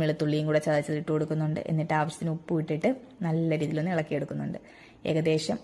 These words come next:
ഒരു അഞ്ച് മിനിറ്റ് ഒന്ന് കുക്കായി വരണം കേട്ടോ. ഒരുപാടങ്ങ് കുക്കാവണ്ട. ഈ ഒരു പരുവാകുമ്പോഴത്തേക്ക് നമുക്ക് പൊടികളൊക്കെ ആഡ് ചെയ്ത് കൊടുക്കാം. പൊടികളായിട്ട് ഞാൻ ഇട്ട് കൊടുക്കുന്നത്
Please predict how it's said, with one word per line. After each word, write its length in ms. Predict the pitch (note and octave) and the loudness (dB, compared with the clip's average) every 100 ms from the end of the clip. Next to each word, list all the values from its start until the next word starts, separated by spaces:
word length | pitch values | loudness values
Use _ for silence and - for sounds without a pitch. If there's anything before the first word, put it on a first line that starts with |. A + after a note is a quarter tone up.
| - | -4
ഒരു 160 | F#3 - - | -4 -4 0
അഞ്ച് 220 | G3 G3+ G3 | 2 4 2
മിനിറ്റ് 280 | E3 D#3+ D#3+ D#3+ | 2 0 -4 -2
ഒന്ന് 140 | D#3+ D#3+ | -2 -2
കുക്കായി 380 | D#3 - D3 D3 | -6 0 0 2
വരണം 220 | D3 C#3+ D#3 | 0 0 0
കേട്ടോ. 240 | D3+ C#3+ D3+ - - - | 0 0 -4 -10 -18 -2
ഒരുപാടങ്ങ് 500 | E3+ F3 F3 F3 E3 D#3+ | 2 4 6 6 2 0
കുക്കാവണ്ട. 540 | D#3 - D3+ D3+ D#3 E3+ - E3+ | -4 0 0 2 2 0 0 0
ഈ 20 | F#3+ E3 | 2 2
ഒരു 100 | F3 | 2
പരുവാകുമ്പോഴത്തേക്ക് 840 | D#3 D#3+ D#3 D#3 D3+ D#3 D#3 G3 B3+ - | 2 2 2 2 0 0 0 2 0 -2
നമുക്ക് 240 | E3+ D#3 E3+ E3+ | -2 0 0 2
പൊടികളൊക്കെ 500 | F#3 F#3+ D#3 D3 F3+ E3 | 4 6 4 2 0 0
ആഡ് 100 | D#3 | 0
ചെയ്ത് 120 | D3+ D3+ | 2 2
കൊടുക്കാം. 280 | D3+ F#3 A#3+ - - - - | 2 0 0 -6 -20 -12 2
പൊടികളായിട്ട് 500 | E3 E3 D#3+ D#3+ E3 D#3+ | 4 6 4 4 2 0
ഞാൻ 80 | D3+ | 0
ഇട്ട് 100 | D#3 D#3 | 0 2
കൊടുക്കുന്നത് 440 | D3+ D#3 D#3 F3 | 2 2 2 0